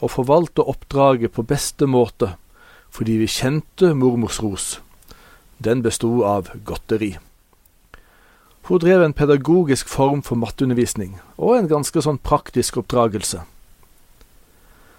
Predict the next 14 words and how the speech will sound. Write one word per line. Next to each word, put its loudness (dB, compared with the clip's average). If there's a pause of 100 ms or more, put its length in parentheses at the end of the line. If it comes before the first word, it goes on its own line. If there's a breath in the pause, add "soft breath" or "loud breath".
(300 soft breath)
Jeg 2
har 4
derfor 0
et 0
godt -2
forhold 4
til 2 (100)
uttrykket 0 (500 soft breath)
«det 8
å 2
bli 0
holdt 0
regnskap 0
med», -6